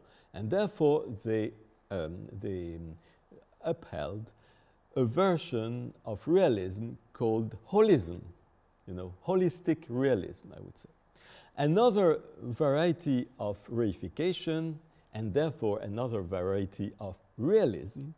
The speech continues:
is structuralism, namely, um, structuralist, structural realism.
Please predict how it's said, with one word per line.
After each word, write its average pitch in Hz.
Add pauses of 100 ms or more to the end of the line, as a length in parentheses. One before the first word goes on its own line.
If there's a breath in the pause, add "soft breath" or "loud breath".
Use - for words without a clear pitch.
(460 soft breath)
is 160 (220)
structuralism, 156 (240)
namely, 113 (200)
um, 95 (160)
structuralist, 127 (480)
structural 139
realism. 139